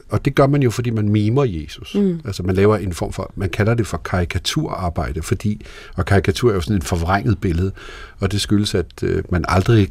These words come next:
Speaker 1: kan blive lige så god som Jesus.
Speaker 2: Mm,
Speaker 1: man
Speaker 2: så man
Speaker 1: altid,
Speaker 2: er kun
Speaker 1: man
Speaker 2: en
Speaker 1: er altid,
Speaker 2: karikatur,
Speaker 1: man er altid
Speaker 2: selvom
Speaker 1: kun
Speaker 2: man
Speaker 1: en
Speaker 2: går i
Speaker 1: karikatur,
Speaker 2: cølibat,
Speaker 1: selvom
Speaker 2: eller?
Speaker 1: man går i cølibat og gør
Speaker 2: Ja.
Speaker 1: alt muligt andet, ikke?
Speaker 2: Og agape, det er sådan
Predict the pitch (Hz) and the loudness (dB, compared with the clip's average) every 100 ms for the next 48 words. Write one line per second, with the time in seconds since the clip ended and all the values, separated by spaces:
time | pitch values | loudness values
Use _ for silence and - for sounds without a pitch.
0 | - 101 87 87 85 101 87 101 87 85 | 0 0 0 2 2 2 2 -2 -2 -2
1 | - 127 98 87 - 196 202 170 185 170 | 2 2 2 -2 -2 4 4 6 4 2
2 | 147 160 208 214 202 214 202 175 131 117 | 4 2 2 2 4 4 4 4 4 4
3 | - - 117 - 190 214 - 160 156 156 | 2 2 2 2 4 4 4 4 4 2
4 | - 160 156 160 - - 160 131 123 123 | 0 -2 0 -2 -4 -2 -2 0 0 2
5 | 104 101 90 98 87 98 95 92 104 175 | 0 -2 -4 -4 -4 -4 -4 -2 0 0
6 | 98 95 95 85 101 151 175 165 175 190 | 0 -2 -4 -4 -4 2 2 2 0 2
7 | 190 180 185 175 | 0 2 2 2